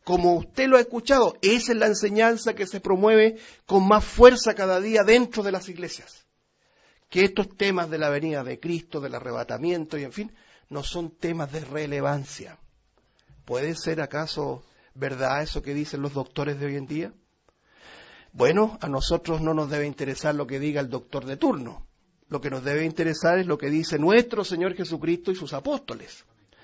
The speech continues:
Aquí el Señor dice claramente, "Velad, pues no sabéis qué hora, a qué hora ha de venir vuestro Señor". Mire lo que dice el versículo número, eh, treinta y cinco y treinta y seis.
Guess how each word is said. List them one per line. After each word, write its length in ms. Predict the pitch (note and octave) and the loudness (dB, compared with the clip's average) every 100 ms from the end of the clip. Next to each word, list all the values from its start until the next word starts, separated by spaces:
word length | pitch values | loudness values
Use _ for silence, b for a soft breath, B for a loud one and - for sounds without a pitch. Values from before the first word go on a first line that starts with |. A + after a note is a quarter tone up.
| b - | b -6
Aquí 240 | C#3 G#3 | 2 4
el 80 | A3 | 4
Señor 320 | G3 F#3+ G3+ | 2 2 2
dice 240 | G3 G3 | 0 -2
claramente, 640 | F#3 F#3+ F#3 G3 G3+ G3 F#3 | 0 2 2 2 0 0 2
"Velad, 400 | F#3 G#3 A3+ F3 - - _ b b b b b b | 4 6 6 4 -6 -18 _ b b b b b b
pues 320 | - G3 G3 F3 | 2 2 4 6
no 180 | A3+ | 6
sabéis 640 | B3 A#3+ A#3 A#3+ G#3+ - - | 8 8 12 12 10 2 -2
qué 180 | F3 | 4
hora, 440 | F#3 G#3 G#3 G3+ - - | 6 8 6 4 0 -2
a 120 | G#3+ | 0
qué 120 | G3 | 8
hora 320 | G#3 G#3+ - | 10 10 8
ha 60 | F#3 | 4
de 80 | F3+ | 4
venir 340 | E3+ E3 F3+ | 4 4 4
vuestro 260 | F3 F3 E3 | 2 -4 -8
Señor". 520 | E3 F#3 A3+ A#2+ - _ _ b b b b b b b b - | -4 2 2 0 -10 _ _ b b b b b b b b -2
Mire 200 | F3 G3+ | 2 4
lo 120 | F#3 | 4
que 80 | F#3+ | 4
dice 260 | G3+ G3 | 4 2
el 60 | F#3 | 2
versículo 500 | F#3 - F#3+ F#3+ F#3+ | 0 -2 0 2 4
número, 800 | F#3+ F#3 F3+ E3+ D#3+ D3+ C#3 - _ - - _ _ | 4 4 4 4 4 2 -2 -8 _ -20 -20 _ _
eh, 720 | D#3 D3 C#3+ C3+ C3+ C3 B2+ - | -6 -4 -2 -2 -4 -4 -6 2
treinta 260 | F3+ F3 E3+ | 4 4 2
y 80 | |
cinco 280 | D#3 G#3+ G#3 | 2 2 2
y 20 | |
treinta 260 | F#3+ F3+ E3+ | 2 0 0
y 80 | D#3 | 0
seis. 460 | - G#3 - - | 4 4 2 -6